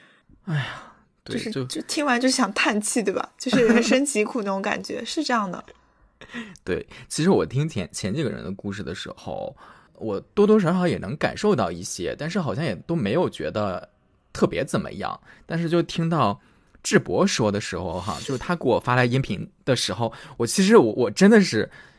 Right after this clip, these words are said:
Speaker 1: 第一次叹气吧，<laughs> 就是听到这些故事之后的第一次，就是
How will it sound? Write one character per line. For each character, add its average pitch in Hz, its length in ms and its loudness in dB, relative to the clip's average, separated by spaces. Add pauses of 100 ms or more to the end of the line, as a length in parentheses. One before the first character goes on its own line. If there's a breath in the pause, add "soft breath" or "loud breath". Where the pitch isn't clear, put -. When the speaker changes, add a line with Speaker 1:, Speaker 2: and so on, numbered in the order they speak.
(320 loud breath)
Speaker 1:
第 220 120 0
一 214 120 2
次 - 160 -2
叹 110 280 -8
气 - 280 -8
吧， - 120 -4 (140)
<laughs> 170 80 -6
就 214 80 4
是 185 180 8 (120)
听 156 100 0
到 - 100 4
这 - 80 -2
些 170 140 0
故 180 180 0
事 151 120 -2
之 160 200 0
后 180 160 4
的 - 140 0
第 190 140 -4
一 208 120 0
次， 233 60 -8 (480 loud breath)
就 277 140 0
是 240 280 4